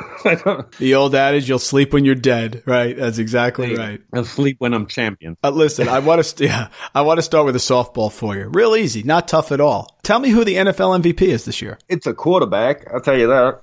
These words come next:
Speaker 2: <laughs>
Speaker 1: Um, Dak Prescott seems to have fallen out the running a little bit. Honestly, just in terms of, uh, again, this conversation rages on Twitter, and I usually avoid it 'cause it's such a,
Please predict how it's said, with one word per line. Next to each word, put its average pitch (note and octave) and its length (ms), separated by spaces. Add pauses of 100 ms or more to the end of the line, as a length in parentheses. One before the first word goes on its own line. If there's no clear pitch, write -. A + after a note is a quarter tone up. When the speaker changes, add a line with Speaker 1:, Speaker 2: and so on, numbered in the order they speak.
(140)
Speaker 2:
<laughs> D3+ 540
Speaker 1:
Um, C3 260
Dak D#3 340
Prescott D#3+ 440
seems B2+ 260
to B2+ 80
have G2+ 100
fallen A#2+ 340
out G#2 140
the E2+ 100
running G2+ 320
a G#2+ 60
little G#2+ 240
bit. A2 320 (580)
Honestly, A3+ 640 (460)
just F3 280
in G#3 80
terms G#3 360
of, C3 340 (260)
uh, D3+ 220
again, F#2+ 720 (480)
this A#2 140
conversation G2+ 560
rages G2 340
on F2+ 160
Twitter, G#2 280
and F#2 140
I F#2 40
usually G#2 400
avoid F#2 360
it B2 160
'cause F#2+ 160
it's A#2 140
such D#3+ 240
a, G#2+ 300